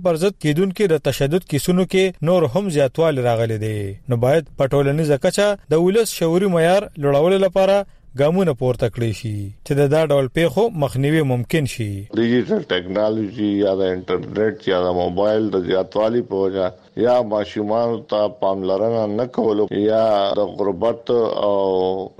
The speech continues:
Speaker 2: نور، اه، سیزونو په وجه باندې هم د، د پیښو کې اضافه شوې ده. خو زما په خیال بهتري په دې کې ده چې موږ په ګډه باندې د حکومتي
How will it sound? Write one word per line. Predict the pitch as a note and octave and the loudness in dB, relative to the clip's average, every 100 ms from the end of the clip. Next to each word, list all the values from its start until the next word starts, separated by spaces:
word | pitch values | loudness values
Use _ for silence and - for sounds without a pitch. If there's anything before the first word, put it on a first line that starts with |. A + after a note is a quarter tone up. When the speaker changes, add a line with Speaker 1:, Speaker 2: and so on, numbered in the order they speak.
| G#2 | -2
Speaker 2:
نور، | A#2 C#3 C#3 - A2+ | 0 0 0 -2 -2
اه، | A2+ G#2 G#2 F2+ | 0 2 0 -4
سیزونو | - G2 G2 G#2+ G#2+ - | -10 -8 -4 -2 -2 -2
په | F#2+ | -2
وجه | G2 G2 F#2+ | 0 0 0
باندې | F#2+ F#2 F#2 G#2+ - G#2+ | 0 0 -2 -4 -4 -4
هم | A#2 A#2 A#2 G2 G2 F#2 F2+ | -4 -4 -4 -2 -2 0 0
د، | F2+ - F#2+ | -2 -4 -2
د | G2 - | -2 0
پیښو | A2+ A2+ - G#2 | -2 -2 -4 -6
کې | B2 - - | -4 -2 -2
اضافه | F#2 F#2+ F2+ G#2 G#2+ | -2 -2 -2 -6 -6
شوې | - G2 F2+ | -2 0 0
ده. | F2+ F2+ - | -2 -6 -4
خو | A#2+ A#2 G2 F#2+ | 0 0 0 -2
زما | G2+ A#2+ - | -2 -2 -2
په | - B2+ | -4 0
خیال | B2 B2 A#2+ A2 F#2+ | 0 0 0 -2 -2
بهتري | G#2 - _ G#2 A2+ C#3 C3 A#2+ | -4 -6 _ -2 2 2 0 -2
په | F#2+ | 0
دې | B2 B2 | 0 0
کې | A2+ F#2+ | -2 -2
ده | F#2 - - | -2 -6 -8
چې | - G2+ F#2+ G2 G2+ | -2 0 2 0 0
موږ | A#2 B2 A#2+ | -2 -2 -2
په | G2 F#2+ | -2 0
ګډه | A2 A#2 A2 | 0 0 0
باندې | A2 G#2+ G#2+ G#2+ A2 G#2 G2 | 0 0 0 0 0 0 -2
د | F#2+ | -4
حکومتي | - F#2 F#2 F#2 | -6 -6 -4 -6